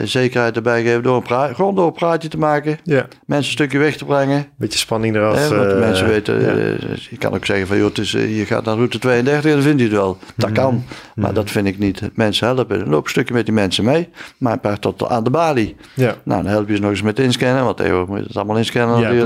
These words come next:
Speaker 2: precies, met die
Speaker 1: Nou, dan staan
Speaker 2: apparaten,
Speaker 1: die
Speaker 2: ja.
Speaker 1: mensen met dat pa-, pa-, papiertje voor de zaal, dat gaat dan niet lukken. Ja.
Speaker 2: Ja.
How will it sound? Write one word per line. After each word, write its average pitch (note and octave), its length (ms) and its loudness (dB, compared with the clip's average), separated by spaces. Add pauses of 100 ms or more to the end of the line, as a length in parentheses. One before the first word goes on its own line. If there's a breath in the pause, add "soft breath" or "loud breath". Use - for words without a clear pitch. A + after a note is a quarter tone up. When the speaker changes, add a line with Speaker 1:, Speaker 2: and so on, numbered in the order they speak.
Speaker 2:
precies, G2+ 160 -2
met F#2+ 140 -2
die F#2 100 -2
Speaker 1:
Nou, - 60 -12
dan F#2+ 200 0
staan G2+ 120 -2
Speaker 2:
apparaten, - 80 0
Speaker 1:
die F#2+ 80 0
Speaker 2:
ja. F#2+ 40 4
Speaker 1:
mensen F#2+ 180 2
met F#2+ 100 0
dat F#2 160 -4 (200)
pa-, G#2 100 0
pa-, G#2+ 180 0
papiertje A#2 460 0
voor A#2+ 120 4
de A2 60 2
zaal, A#2+ 280 2
dat G#2 100 2
gaat G2 140 0
dan G2+ 100 -2
niet G#2+ 120 2
lukken. B2+ 360 0 (1300 loud breath)
Ja. D3+ 160 -6
Speaker 2:
Ja. A2+ 240 -8